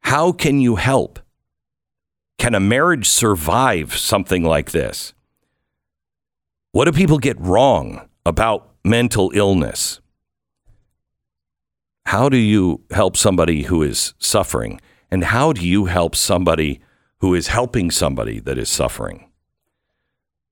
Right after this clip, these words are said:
Through faith in God, you will learn anything is possible. It is, we cut all the commercials out of this. It's commercial interrupt, uh, no, no commercial interruption,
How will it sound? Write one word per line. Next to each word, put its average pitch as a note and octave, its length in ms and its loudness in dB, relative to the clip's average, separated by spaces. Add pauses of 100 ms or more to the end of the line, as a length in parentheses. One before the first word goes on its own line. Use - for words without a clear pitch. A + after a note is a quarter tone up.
(140)
Through F2+ 300 0
faith C3 400 -2
in B2+ 160 0
God, G2 400 2
you F2+ 180 0
will F2+ 160 0
learn F#2+ 380 2 (200)
anything A2 760 2
is E2 260 -2
possible. B1 720 -4 (180)
It E2+ 180 2
is, D#2+ 520 -2 (500)
we D2+ 160 -4
cut A2 220 2
all A2 140 4
the G#2 80 2
commercials F#2+ 600 0
out F#2 160 2
of F2 60 0
this. F2 180 -2
It's - 140 -10
commercial F#2+ 460 0
interrupt, D#2+ 360 0
uh, D#2 240 0
no, E2 360 0
no F#2+ 240 2
commercial F#2+ 440 0
interruption, D2+ 540 -4